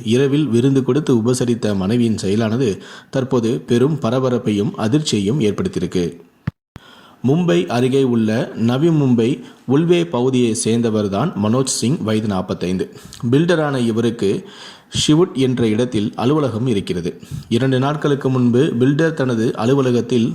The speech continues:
துப்பாக்கியால் சுட்டு கொலை செய்யப்பட்டு கிடந்தார். இரவில் பணி நிமித்தமாக அலுவலகம் சென்று இருந்தவர் காலையில் துப்பாக்கியால் சுட்டு கிடந்தார்.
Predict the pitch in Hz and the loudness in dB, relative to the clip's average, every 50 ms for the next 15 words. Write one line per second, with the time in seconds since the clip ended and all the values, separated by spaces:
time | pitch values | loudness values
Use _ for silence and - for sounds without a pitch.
0 | - - - 123 123 - - 175 170 156 - 143 135 131 131 127 123 - 117 107 | -4 -4 -2 -2 -2 -2 -2 -4 -4 -4 -4 -2 0 0 0 -2 -2 -4 -4 -4
1 | - - 139 123 113 110 131 131 - 127 117 110 101 - 98 - - 127 - 95 | -2 -2 -2 0 0 0 0 2 2 2 2 2 0 -2 -2 -4 -4 -4 -4 -4
2 | 90 85 85 82 73 - - - - - - - - - - _ _ - 117 123 | -6 -6 -6 -8 -8 -8 -12 -16 -20 -20 -20 -20 -20 -20 -20 _ _ -2 0 2
3 | 147 151 135 135 160 - - - 113 131 156 160 147 139 143 143 143 143 131 131 | 2 2 2 0 0 -2 -2 -2 0 0 2 2 2 2 0 0 0 -2 -2 0
4 | 127 127 123 123 123 139 160 - 117 123 131 139 135 131 131 127 120 - - 117 | -2 -2 -2 -2 -2 -2 -2 0 0 2 2 2 2 2 0 0 -2 0 0 0
5 | 113 113 110 110 117 120 117 117 139 151 131 110 107 - 110 110 127 147 147 139 | 2 2 2 2 2 0 0 0 0 0 -2 -2 -4 -4 -2 -2 0 0 0 0
6 | 139 139 131 - - 104 - - 139 135 131 - 123 113 107 123 160 - - 107 | 0 0 0 -2 -4 -4 -2 -4 -4 -4 -4 -2 -2 -2 -2 -2 -4 -4 -6 -4
7 | - 131 120 - 98 90 87 85 80 65 - | -2 -2 -2 -2 -2 -4 -4 -6 -6 -8 -10